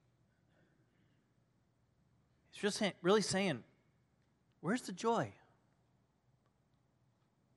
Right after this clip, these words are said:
Where did the joy go? Where, where did the celebration in our life slip away?" Think about it. Wh-, when was the last time that, that you laughed so hard it hurt your stomach?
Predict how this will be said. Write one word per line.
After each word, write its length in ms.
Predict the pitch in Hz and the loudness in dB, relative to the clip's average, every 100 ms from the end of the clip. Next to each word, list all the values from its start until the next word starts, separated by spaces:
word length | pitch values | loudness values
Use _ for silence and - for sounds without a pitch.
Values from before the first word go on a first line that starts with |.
| _ | _
Where 160 | 160 240 | 2 4
did 120 | 254 | 4
the 60 | 190 | 2
joy 400 | 143 196 196 180 | 0 2 4 2
go? 200 | 147 131 | 2 0
Where, 220 | 147 208 | 2 0
where 180 | 190 240 | 2 0
did 160 | 269 | 0
the 180 | 240 202 - - _ _ | -2 -6 -10 -20 _ _
celebration 1200 | - - - - 160 160 196 208 - 196 143 120 120 _ _ _ _ _ _ _ _ - | -6 -4 -6 -8 -8 -8 -6 -2 0 0 -2 -6 -10 _ _ _ _ _ _ _ _ -6
in 100 | 175 | -2
our 120 | 156 | 0
life 440 | 151 180 170 - - _ _ _ - | 0 -2 -2 -4 -16 _ _ _ -12
slip 540 | - - 190 233 - | -6 -6 2 2 4
away?" 540 | 175 147 170 165 120 - _ _ _ _ _ _ _ _ _ _ _ _ _ _ _ _ _ _ _ _ _ _ _ | 0 2 0 -2 -6 -14 _ _ _ _ _ _ _ _ _ _ _ _ _ _ _ _ _ _ _ _ _ _ _
Think 120 | 233 277 | 0 2
about 260 | 185 123 | 2 0
it. 60 | 151 | -4
Wh-, 240 | 196 180 | -8 0
when 180 | 247 330 | 4 4
was 80 | 339 | 4
the 100 | 233 | 4
last 300 | 220 220 - | 4 2 2
time 240 | 214 185 | 0 4
that, 160 | 170 143 - - - | 4 2 -8 -20 -12
that 80 | 202 | -2
you 240 | 185 170 | 4 4
laughed 400 | 165 190 190 - | 8 8 8 0
so 260 | - 170 175 | -2 0 0
hard 580 | 160 - - 165 160 | 0 -2 2 6 6
it 60 | 139 | 4
hurt 300 | - 160 - | -2 -2 -4
your 80 | 147 | -8
stomach? 400 | - - 151 | -8 -8 -10